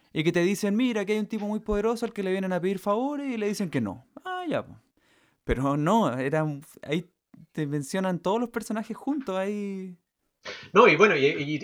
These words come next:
Speaker 2: y también lo que, em, creo que lo habíamos comentado por WhatsApp, que es como, em, la forma cinematográfica en que te lo muestran es muy, es, es muy sutil,
Speaker 1: Sí.
Speaker 2: eh, pero muy precisa también, porque en
Speaker 1: Mm.
Speaker 2: el fondo parte la escena y vemos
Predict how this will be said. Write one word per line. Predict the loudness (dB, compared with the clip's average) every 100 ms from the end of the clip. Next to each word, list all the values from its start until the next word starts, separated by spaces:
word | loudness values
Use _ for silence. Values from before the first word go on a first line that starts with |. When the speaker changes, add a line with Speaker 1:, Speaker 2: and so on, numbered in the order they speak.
| -2
Speaker 2:
y |
también | 2 4 6
lo | 6
que, | 6 4 6 4
em, | 2 0
creo | 2
que | 4
lo | 4
habíamos | 2 0
comentado | -2 0 2
por |
WhatsApp, | 2 2 0 -2
que | -4
es | -2
como, | -2 -4 -2 -4 -6
em, | -4 -4 -6 -10 -16 -18 -20 -20 -20 _ _ _
la | -10
forma | 2 8 8 8
cinematográfica | 6 6 6 8 8 8 4
en | 4
que |
te | 4
lo | 4
muestran | 4 2 -2 -2 -8 -6
es | -4 0
muy, | 0 0 -2
es, | -4 -4
es | -6 -4
muy | -2 -2
sutil, | -2 2 2 2 -2 -10 _ -10
Speaker 1:
Sí. | -4 -4 -6 -2
Speaker 2:
eh, | 4 6
pero | 6 8
muy | 10
precisa | 10 10 8 8
también, | 6 2 -2
porque | 0 2 2
en |
Speaker 1:
Mm. | 0
Speaker 2:
el |
fondo | 4 6 12 12 12 -2 _ _ _ _ _ _ _ 12
parte | 12 12 12
la | 12
escena | 10 8 8 6 2
y |
vemos | 6 8 8 4 -4